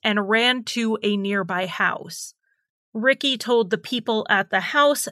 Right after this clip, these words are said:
that a man had shot their mother, and they needed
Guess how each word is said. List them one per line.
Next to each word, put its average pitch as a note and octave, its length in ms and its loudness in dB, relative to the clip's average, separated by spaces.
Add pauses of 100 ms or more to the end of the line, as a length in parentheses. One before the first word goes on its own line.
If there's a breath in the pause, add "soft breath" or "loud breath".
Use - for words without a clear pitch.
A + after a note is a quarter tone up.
that G#3 220 2
a G#3 60 2
man B3+ 420 2
had A3 300 0
shot - 640 2 (400)
their A#3+ 300 6
mother, G3 560 2 (640 soft breath)
and A3 220 4
they C4 180 4
needed A#3+ 640 2